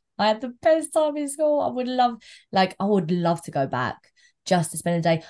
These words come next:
I actually said to, to, um, Joanna, who I work with, her two, she went to her two children's nativity, and I was like, "Can I come?"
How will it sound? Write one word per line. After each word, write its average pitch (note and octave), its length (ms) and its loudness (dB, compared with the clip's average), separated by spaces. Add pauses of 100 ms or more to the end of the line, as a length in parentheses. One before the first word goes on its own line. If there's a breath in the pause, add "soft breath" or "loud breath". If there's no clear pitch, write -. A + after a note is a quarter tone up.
(120 loud breath)
I F3+ 100 2
actually G3 280 0
said F#3+ 180 -2
to, E3+ 260 -2 (340)
to, E3 320 -2
um, D#3+ 440 0 (140)
Joanna, E3 340 0
who D#3+ 120 2
I D3 80 2
work D#3+ 340 2
with, C#3 300 -6 (680 soft breath)
her F3 140 0
two, E3+ 220 -4
she E3+ 160 -6
went D#3+ 160 0
to F3 80 -2
her D#3+ 80 2
two E3 220 -4
children's D#3 400 -4
nativity, E3 500 -4
and D3 80 -2
I D3 40 0
was C#3+ 140 -6
like, C#3+ 220 -8 (300)
"Can - 260 -2
I F4+ 80 -4
come?" - 420 -10